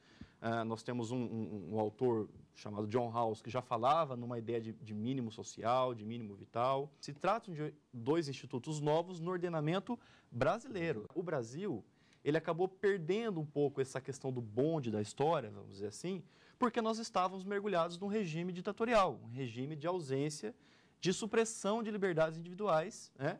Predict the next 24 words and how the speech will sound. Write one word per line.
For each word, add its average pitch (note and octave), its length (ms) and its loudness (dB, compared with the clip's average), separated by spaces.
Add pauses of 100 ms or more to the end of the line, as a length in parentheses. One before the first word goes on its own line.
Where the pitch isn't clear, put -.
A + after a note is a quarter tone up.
(240)
em D#3+ 80 0
razão E3+ 320 2
do F3+ 80 -2
regime F3+ 260 0
militar F#3 480 2
que E3+ 120 -10
nós F3 140 -6
estávamos F#3 500 -6
vivendo. E3+ 440 -2 (500)
Então, G#3 420 4
é, B2 80 4
é, A#2 320 0
é, G#2 440 -2
a A2+ 100 -2
nossa E3 280 0
Constituição F3 500 -8
Federal D3+ 360 0
de D3 40 -2
mil D3+ 80 -4
novecentos C#3 260 -2
e - 20 4
oitenta A#2+ 260 -4
e G#2 40 6
oito, D#3+ 440 4